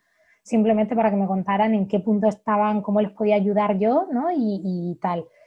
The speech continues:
Pues mogollón de esas novias que al final conté, creo que asesoré a ciento veintisiete novias, o sea, no me daba ya la vida, pero tampoco teníamos bodas, lo hacía súper encantada. Cuando luego me han mandado fotos de,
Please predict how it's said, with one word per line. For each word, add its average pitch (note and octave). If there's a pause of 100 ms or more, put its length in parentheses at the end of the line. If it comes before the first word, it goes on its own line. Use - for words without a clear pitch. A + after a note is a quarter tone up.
(360)
Pues A3
mogollón G#3+
de C#4+
esas D4
novias C4
que A#3
al G#3+
final G#3
conté, B3
creo G#3+
que A3
asesoré G#3
a G#3
ciento G#3
veintisiete G#3
novias, G#3
o G#3+
sea, G3
no G3
me G3
daba A#3
ya G3+
la F#3
vida, G3+
pero G3+
tampoco G#3+
teníamos A3
bodas, A#3
lo G#3+
hacía C4+
súper A#3
encantada. G3 (580)
Cuando A#3+
luego A#3+
me E4+
han C#4+
mandado B3+
fotos B3+
de, A3